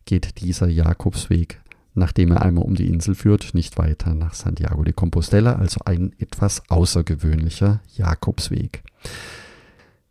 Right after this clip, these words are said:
Die Gesamtlänge des Jakobsweges auf Krk in Kroatien beträgt hundertsieben Kilometer. Und wenn du dich dafür interessiert,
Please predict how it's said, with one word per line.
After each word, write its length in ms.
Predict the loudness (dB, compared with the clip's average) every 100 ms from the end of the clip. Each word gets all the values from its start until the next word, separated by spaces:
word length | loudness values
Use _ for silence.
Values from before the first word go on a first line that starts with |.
| -8
Die 80 | -2
Gesamtlänge 1120 | 2 2 0 0 0 0 2 2 4 6 4 4
des 240 | 2 0 -4
Jakobsweges 1000 | -2 0 2 0 0 0 0 2 0 0
auf 380 | 0 0 -2 -2
Krk 240 | 0 0 -4 -12 -6
in 280 | 0 0 2
Kroatien 800 | 0 2 0 0 2 4 4 0 -2 -4
beträgt 720 | -4 -2 0 0 -2 -6 -2
hundertsieben 1000 | 0 2 0 -2 -6 -4 -4 -4 -4 -4
Kilometer. 720 | 2 4 4 2 2 0 2
Und 300 | -2 -2 -6
wenn 280 | -4 -2 -2
du 200 | -2 -4
dich 320 | -6 -8 -8 -6
dafür 320 | -6 -4 -6
interessiert, 640 | -6 -4 2 2 2 -6